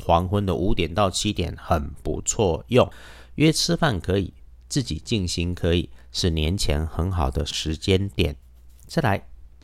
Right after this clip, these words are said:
幸运生肖是蛇，壬子年出生，五十一岁；正冲值日生，轮到辛丑年三十二岁属羊。忌讳厄运坐煞的东边要小心，有长长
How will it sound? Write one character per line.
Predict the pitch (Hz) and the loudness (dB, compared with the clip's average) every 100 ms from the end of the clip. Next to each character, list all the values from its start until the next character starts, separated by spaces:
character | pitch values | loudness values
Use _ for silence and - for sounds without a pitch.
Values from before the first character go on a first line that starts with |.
| - | -10
幸 | - 185 165 | -4 0 0
运 | 143 | 2
生 | 147 147 | 0 2
肖 | 147 123 | 4 2
是 | 110 - - 139 120 95 | 2 -4 -2 0 2 0
蛇， | - - - 82 87 113 - - | 0 -2 4 6 6 6 2 -14
壬 | - 113 90 | 2 2 4
子 | - 82 | 0 -2
年 | 73 78 | -2 -2
出 | - 104 | -2 -2
生， | 98 101 - | 0 0 -2
五 | 80 76 | -4 -4
十 | - 82 | -6 -4
一 | 92 101 | -2 -2
岁； | - - 95 - | 0 0 0 -4
正 | - 92 | -2 -2
冲 | 76 90 87 | 0 -2 -2
值 | - 87 | -2 -2
日 | 85 | 0
生， | - 85 80 | 0 0 0
轮 | 73 73 87 | -2 -4 -2
到 | 107 92 85 80 | 2 4 4 2
辛 | - - 98 95 98 | -4 -4 -2 -2 -4
丑 | 104 - 73 73 82 | -4 0 0 0 -4
年 | 80 82 87 | -6 -6 -4
三 | - 104 107 107 | -2 0 0 -2
十 | - | -2
二 | 104 92 | 0 0
岁 | - 82 | 0 -2
属 | - 82 - | -2 -6 -8
羊。 | 82 78 82 95 - - - | -4 -2 -2 -4 -12 -20 -16
忌 | - 165 | -2 2
讳 | 147 143 | 4 4
厄 | 127 131 | 4 4
运 | 123 | 2
坐 | - 120 | 2 2
煞 | 110 113 | 4 2
的 | 101 | 2
东 | - 110 107 | 2 0 2
边 | 107 107 | 0 2
要 | 104 85 | 2 2
小 | - - - | 2 0 0
心， | - 98 - | 0 0 0
有 | 87 78 - | -2 -2 -2
长 | 92 110 | 0 0
长 | 95 87 | 0 -2